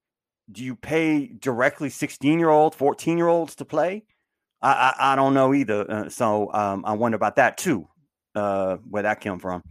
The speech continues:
But again, instead of, because other, other clubs have done it, and I don't like to get into what about them, but the point is, it's clear that most every major club has done this same thing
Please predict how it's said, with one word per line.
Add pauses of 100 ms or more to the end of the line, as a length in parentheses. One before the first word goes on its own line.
(440)
But
again,
instead
of, (100)
because
other, (260)
other
clubs
have
done
it,
and
I
don't
like
to
get
into
what
about
them, (360)
but
the
point
is, (220)
it's
clear (140)
that (480)
most (180)
every
major
club
has
done
this
same
thing